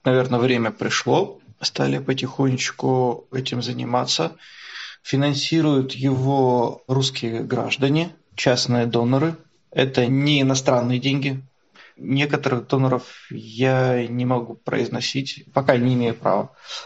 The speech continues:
Я думаю, что когда придёт время, то они просто скажут, э, сами. С точки зрения безопасности мне не стоит об этом сейчас говорить. Надо уважать чужую приватность. Ещё раз, это не иностранные фонды, это не Ф Б К, это не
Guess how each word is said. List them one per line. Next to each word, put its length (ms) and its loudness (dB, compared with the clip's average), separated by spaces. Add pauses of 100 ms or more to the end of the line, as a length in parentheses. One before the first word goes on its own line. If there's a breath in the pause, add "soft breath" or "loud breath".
Я 140 4
думаю, 260 4
что 440 0
когда 340 4
придёт 540 2
время, 460 2 (240)
то 80 0
они 80 2
просто 280 -2
скажут, 600 -4
э, 40 -12 (200)
сами. 400 -6 (420 loud breath)
С 160 -10
точки 280 0
зрения 300 2
безопасности 760 -2
мне 140 -6
не 80 -8
стоит 300 -6
об 120 -18
этом 180 -14
сейчас 260 -8
говорить. 460 -14 (240 soft breath)
Надо 240 4
уважать 340 2
чужую 360 -2
приватность. 420 0
Ещё 180 2
раз, 140 0
это 200 0
не 200 2
иностранные 520 -2
фонды, 320 -2
это 280 0
не 380 -2 (100)
Ф 180 0
Б 160 0
К, 340 4
это 480 0
не 460 2